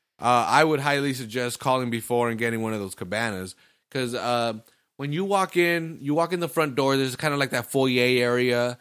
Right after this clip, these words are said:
with the, the bar there, which has the stairs also that'll take you upstairs. And then there's a door to go into the actual main room. And then there's, like, right when you go past that door, there's kind of a dance floor area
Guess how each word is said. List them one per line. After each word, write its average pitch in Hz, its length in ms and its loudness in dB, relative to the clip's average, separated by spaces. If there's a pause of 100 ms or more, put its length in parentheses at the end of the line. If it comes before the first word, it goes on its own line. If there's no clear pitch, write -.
(300)
with 120 280 0
the, 113 280 2
the 101 100 -2
bar 131 420 4
there, 110 400 0
which 107 180 -6
has 117 220 -4 (120)
the 110 220 -8
stairs 127 420 2
also 120 380 2
that'll 113 220 0
take 117 260 -8
you 120 120 2
upstairs. 120 580 -2 (320)
And 127 100 -4
then 131 140 -2
there's 117 200 -6
a 104 60 -10
door 139 480 0
to 117 160 -10
go 120 200 0
into 117 140 -6
the 110 80 -6
actual 117 440 -6
main 135 320 -6
room. 185 340 -4 (340)
And 131 200 -4
then 139 120 -2
there's, 131 240 -2
like, 123 160 -4
right 151 200 0
when 151 140 -4
you 135 40 -2
go 127 160 -2
past 139 300 -4
that 120 180 -4
door, 131 160 0
there's 120 160 -4
kind 131 160 -4
of 110 80 -4
a 104 40 -8
dance 131 440 -2
floor 98 240 -4
area 87 420 -10